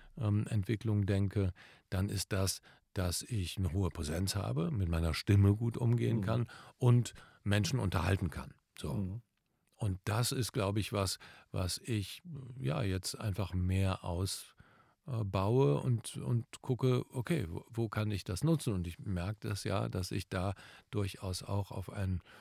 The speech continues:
Speaker 1: Bedarf stoße da draußen und, ähm, dann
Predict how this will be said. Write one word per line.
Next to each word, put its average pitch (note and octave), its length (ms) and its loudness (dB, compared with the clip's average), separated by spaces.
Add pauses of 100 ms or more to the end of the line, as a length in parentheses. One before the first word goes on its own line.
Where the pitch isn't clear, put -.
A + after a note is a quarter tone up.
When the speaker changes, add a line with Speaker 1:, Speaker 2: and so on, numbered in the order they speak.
(200)
Speaker 1:
Bedarf F2+ 420 -2
stoße A#2 500 0
da A#2 140 -2
draußen G#2+ 540 -2
und, A2+ 360 -2
ähm, A2+ 400 0 (300)
dann G#2 340 -2